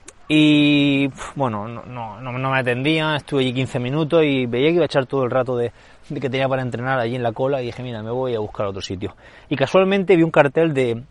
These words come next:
de CrossFit, de un, de una, de un, de un box de CrossFit allí en Lucena, y dije, "Oye, voy a acercarme que nunca he estado". Y ya estuve allí, bueno, estuve entrenando, no hice ningún, ninguna de las sesiones programadas por,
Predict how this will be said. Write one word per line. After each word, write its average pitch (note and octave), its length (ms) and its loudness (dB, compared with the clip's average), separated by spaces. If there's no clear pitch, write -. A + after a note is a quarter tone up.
de A#2 180 -4
CrossFit, F3 460 -4
de C3+ 140 -6
un, B2 180 -12
de B2 60 -8
una, C#3 220 -4
de B2+ 200 -8
un, C3 200 -8
de A#2+ 100 -4
un C#3 120 -2
box D3+ 220 2
de A#2+ 100 0
CrossFit D3 300 -2
allí C3 120 0
en C#3+ 60 -2
Lucena, D#3 380 -2
y B2+ 120 -2
dije, B2+ 180 -2
"Oye, C#3 80 -4
voy - 80 -6
a - 20 -8
acercarme C3 460 -4
que B2 100 2
nunca A#2+ 200 -2
he - 40 -6
estado". - 240 -6
Y C#3+ 120 0
ya G3+ 140 6
estuve G#3+ 340 4
allí, A#3+ 260 4
bueno, A3+ 200 2
estuve F3 260 2
entrenando, G#3 720 4
no E3+ 220 2
hice E3 260 0
ningún, D3 880 2
ninguna C#3+ 580 2
de C#3+ 60 4
las C3+ 140 6
sesiones D3+ 360 -2
programadas C3+ 540 4
por, B2+ 580 4